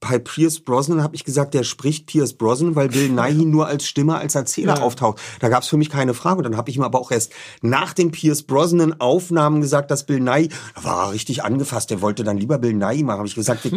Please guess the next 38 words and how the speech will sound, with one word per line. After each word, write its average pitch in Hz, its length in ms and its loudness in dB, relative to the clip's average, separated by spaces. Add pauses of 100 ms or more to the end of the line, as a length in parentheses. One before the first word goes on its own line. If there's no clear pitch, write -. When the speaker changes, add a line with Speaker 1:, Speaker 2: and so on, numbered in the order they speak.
Speaker 1:
können 135 180 4
nicht - 160 0
auf 143 220 2
Speaker 2:
<laughs> - 20 -14
Ja, 202 380 0
genau. - 0 -
Speaker 1:
Pierce 170 360 4
Brosnan 180 640 4
einen 175 100 2
anderen 165 360 2
Sprecher 156 480 0
nehmen. 123 300 4
Das 120 100 0
Speaker 2:
Ja. 123 60 -6
Speaker 1:
geht 139 280 -2
gar 143 280 2
nicht.“ 113 480 -2 (560)
Speaker 2:
Ja. 113 240 -10
Speaker 1:
Ich 131 180 2
musste 190 380 2
für 160 260 2
Mamma 147 460 2
Mia, 165 560 0 (380)
die 127 100 0
hab 120 100 -2
ich - 100 -8
beide 127 240 2
gemacht, 156 460 0 (540)
äh, 135 380 6
Pierce 185 500 -2
Brosnan 160 640 2
casten, 156 560 -2
weil 131 140 2
sie 127 140 -2
wollten 147 320 2
hören, 151 200 2
ob 143 160 -8
der 139 400 2